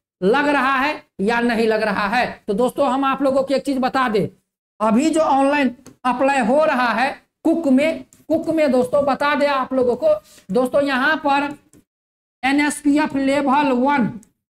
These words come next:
सर्टिफिकेट अभी अपलोड नहीं मांगा जा रहा है, समझ गए दोस्तों,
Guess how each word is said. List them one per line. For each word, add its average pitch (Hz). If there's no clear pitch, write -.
सर्टिफिकेट 302
अभी 262
अपलोड 269
नहीं 269
मांगा 240
जा 196
रहा 180
है, 180
समझ 277
गए 262
दोस्तों, 240